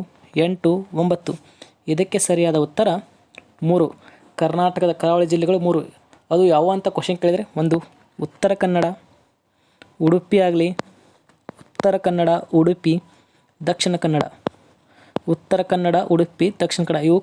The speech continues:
ಕರ್ನಾಟಕದ ಕರಾವಳಿ ಜಿಲ್ಲೆಗಳು ನೆನಪಿರಲಿ. ಅದೇ ರೀತಿ ಕರ್ನಾಟಕದ ಕರಾವಳಿ ಉದ್ದ ಅಂತ ಕ್ವಶನ್ ಕೇಳಿದರೆ ಕರ್ನಾಟಕ ಕರಾವಳಿಯ ಉದ್ದ ಮುನ್ನೂರ ಇಪ್ಪತ್ತು ಕಿಲೋಮೀಟರ್ ನೆನಪಿರಲಿ. ಕರ್ನಾಟಕದ ಕರಾವಳಿ ಉದ್ದ ಮುನ್ನೂರ ಇಪ್ಪತ್ತು ಕಿಲೋಮೀಟರ್. ಅದೇ ರೀತಿ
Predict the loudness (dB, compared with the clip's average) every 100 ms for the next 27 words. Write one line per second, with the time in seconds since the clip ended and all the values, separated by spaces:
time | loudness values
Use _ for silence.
0 | 0 -2 0 -2 -2 -4 -4 -6 -2 0
1 | 2 0 0 0 2 2 -2 -8 _ -6
2 | -4 -2 -2 -2 -6 -14 -20 _ -2 0
3 | 2 2 2 0 0 -2 _ -20 -20 _
4 | -4 0 0 0 0 0 0 0 2 2
5 | 2 0 0 -2 -2 -2 0 0 0 -2
6 | -8 _ _ _ _ _ -4 -2 -2 0
7 | -2 0 0 2 2 0 0 -2 0 -2
8 | -4 _ _ -8 -2 0 0 0 -2 -4
9 | -2 -2 0 0 -2 -2 -2 -2 0 0
10 | -2 _ -20 _ -6 -2 0 0 0 -2
11 | 0 0 2 2 -2 -2 -4 -4 -6 -2
12 | 0 0 0 -4 0 0 0 -2 -6 -10
13 | _ _ _ _ -2 0 0 0 -2 -4